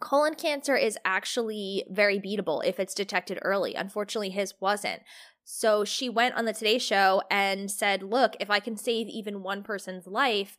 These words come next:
then this is worth it." And it was such a huge, iconic moment. And hey, it made Dennis Quaid get colonoscopies. I know this directly doesn't have to do with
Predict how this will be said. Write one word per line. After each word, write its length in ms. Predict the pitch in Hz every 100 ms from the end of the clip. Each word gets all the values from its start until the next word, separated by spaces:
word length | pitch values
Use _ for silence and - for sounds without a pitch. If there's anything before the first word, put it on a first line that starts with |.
| - _ -
then 160 | 233
this 180 | 214 214
is 140 | 196
worth 320 | 185 180 185 -
it." 100 | 92
And 120 | 180
it 80 | 139
was 180 | 196 -
such 280 | 262 269 - 262 -
a 60 | 214
huge, 400 | - 254 247 240
iconic 480 | 214 208 208 208 208
moment. 480 | 185 190 190 196 -
And 380 | 175 202 202
hey, 340 | 202 311 202 - -
it 140 | 247
made 180 | 277 302
Dennis 260 | 302 285
Quaid 280 | - 302 285
get 160 | 240 233
colonoscopies. 880 | 220 196 151 175 - 196 196 196 -
I 120 | 226
know 160 | 247 277
this 180 | 311 -
directly 460 | 233 220 220 220
doesn't 260 | 196 202 202
have 200 | 202 196
to 100 | 202
do 460 | 185 185 190 196 -
with 240 | 185 180